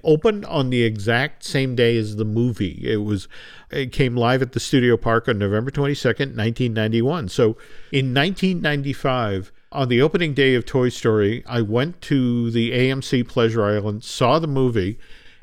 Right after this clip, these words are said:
and then got out in time to drive over to Disney M G M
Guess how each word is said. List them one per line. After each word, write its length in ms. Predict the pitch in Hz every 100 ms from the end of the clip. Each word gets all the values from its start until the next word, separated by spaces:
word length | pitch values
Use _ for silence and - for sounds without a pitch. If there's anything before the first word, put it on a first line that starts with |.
| -
and 220 | 139 120
then 600 | 139 143 135 139 127 104
got 260 | 131 135 175
out 280 | 170 156 -
in 200 | 143 143
time 380 | - 139 127
to 220 | 123 147 117
drive 580 | 95 120 123 139 135 120
over 500 | 139 139 127 110 101
to 640 | - - 117 107 104 104 101
Disney 400 | 120 120 131 110
M 120 | 113
G 180 | 123 117
M 180 | 110